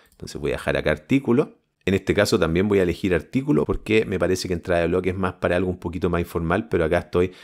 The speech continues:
enseñando contenido, por ejemplo, de marketing. Necesito también hacer contenido más extenso y para ese tipo de contenido es mejor elegir artículo.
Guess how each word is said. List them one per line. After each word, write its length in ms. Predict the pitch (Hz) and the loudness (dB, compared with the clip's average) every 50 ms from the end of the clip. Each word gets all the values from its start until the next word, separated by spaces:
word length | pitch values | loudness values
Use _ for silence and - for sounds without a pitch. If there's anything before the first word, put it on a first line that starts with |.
| - - _ | -20 -16 _
enseñando 640 | - 87 - - - 80 82 85 85 90 87 85 | -8 -8 -6 -6 -4 -2 0 0 0 0 0 0
contenido, 420 | 85 85 80 - 87 82 85 85 82 | 0 -2 -2 -4 -4 -2 -2 -2 -2
por 120 | 80 82 78 | -2 -4 -4
ejemplo, 380 | - - 90 82 - - 80 | -4 -6 -6 -6 -4 -2 -2
de 40 | 78 | 0
marketing. 520 | 80 82 90 - - - - 104 113 117 - - _ | 0 0 -2 -2 -2 -2 0 0 0 0 -2 -6 _
Necesito 460 | 90 85 - 90 - - 90 95 92 | -8 -6 -4 -4 -4 -2 -2 0 0
también 240 | 87 82 85 85 87 | 0 0 0 0 0
hacer 240 | - - - 82 - | -2 -2 -4 -6 -4
contenido 420 | - 82 - - 82 82 82 80 | -6 -6 -6 -4 -4 -2 -2 -2
más 200 | 80 80 78 - | -2 -4 -6 -6
extenso 680 | - - - - - 107 110 - - - 139 151 147 - | -10 -14 -6 -2 0 0 0 0 -2 -2 -2 -2 -4 -6
y 140 | 98 95 | -6 -4
para 160 | 92 90 90 92 | 0 2 2 4
ese 180 | 95 - - | 2 2 -2
tipo 300 | 87 92 107 107 - 117 | -4 -4 -4 0 2 4
de 60 | 113 | 4
contenido 480 | 110 110 107 - 110 107 113 120 123 - - - - - _ | 4 2 0 0 0 0 2 0 -2 -4 -8 -14 -20 -12 _
es 100 | 92 92 | -4 -2
mejor 300 | 90 90 - - 90 90 | -2 0 0 2 2 2
elegir 380 | 87 85 80 80 - 87 82 | 2 2 0 0 0 0 0
artículo. 480 | 80 - - - 85 - - - - - | 0 0 -2 -6 -8 -8 -8 -10 -12 -14